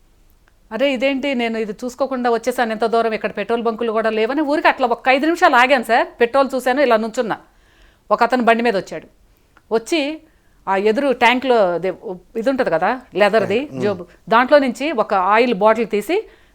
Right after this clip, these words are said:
Speaker 1: "మేడం పెట్రోల్ అయిపోయింది." "ఏంటి మేడం?" అన్నారు. "పెట్రోల్ అయిపోయింది సార్" అన్న. బాటిల్ వెంటనే ఇచ్చేసి వెళ్ళిపోయాడు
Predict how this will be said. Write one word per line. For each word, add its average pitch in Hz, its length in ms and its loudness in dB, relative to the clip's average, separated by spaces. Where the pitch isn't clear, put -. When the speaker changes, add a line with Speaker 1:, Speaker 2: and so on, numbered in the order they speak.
Speaker 1:
"మేడం 262 260 0
పెట్రోల్ 262 240 2
అయిపోయింది." 196 540 -4
"ఏంటి 262 160 -4
మేడం?" 220 220 -2
అన్నారు. 175 220 -10
"పెట్రోల్ 208 220 -4
అయిపోయింది 196 280 -6
సార్" 170 160 -8
అన్న. 160 160 -12
బాటిల్ 277 380 4
వెంటనే 302 360 2
ఇచ్చేసి 370 300 0
వెళ్ళిపోయాడు 349 400 4